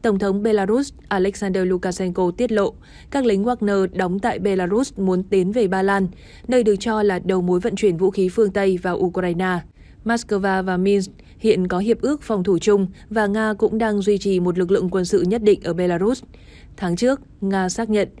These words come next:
bắt đầu triển khai các vũ khí hạt nhân chiến thuật ở quốc gia đồng minh Belarus trong bối cảnh căng thẳng với nato liên quan tới vấn đề Ukraine leo thang. Báo chí Nga cho biết Pháp đã viện trợ cho Ukraine khoảng năm mươi quả Scrap E G, tức Storm Shadow.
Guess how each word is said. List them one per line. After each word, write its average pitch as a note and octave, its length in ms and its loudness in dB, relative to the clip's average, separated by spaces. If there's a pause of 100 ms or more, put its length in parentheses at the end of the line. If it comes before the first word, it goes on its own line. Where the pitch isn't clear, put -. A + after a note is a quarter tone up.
(120)
bắt C4+ 160 -2
đầu A3 160 4
triển F#3+ 220 0
khai G3 240 0
các A#3 180 -2
vũ G3+ 200 2
khí G3 160 0
hạt A3 200 -4
nhân F#3 220 0
chiến F3+ 220 0
thuật A3 240 -2
ở E3+ 100 -2
quốc A3+ 160 0
gia G#3 180 -4
đồng F3+ 200 -2
minh F#3+ 200 0
Belarus F#3 440 -2 (340)
trong G#3+ 160 -2
bối F#3 120 0
cảnh G3+ 220 -2
căng G3 180 -2
thẳng F#3+ 180 -2
với F#3 140 0
nato G#3 400 0 (120)
liên G#3 240 0
quan F#3+ 260 -4
tới F3 240 0
vấn F#3 220 -2
đề G#3+ 160 2
Ukraine F3+ 540 -2
leo F3 200 0
thang. F3+ 260 -2 (1500)
Báo A#3 160 2
chí A#3+ 140 0
Nga A#3+ 180 2
cho A3 160 0
biết B3 220 4 (100)
Pháp B3 220 2
đã G#3 100 2
viện G3+ 160 2
trợ G3 180 2
cho G3+ 120 2
Ukraine G3+ 520 2 (160)
khoảng F3+ 420 0
năm A3 240 0
mươi A3 260 4
quả G3 240 2
Scrap A#3 480 0
E G3+ 120 2
G, F#3+ 120 0 (420)
tức A#3+ 140 2 (120)
Storm G3 260 -2
Shadow. F#3+ 420 2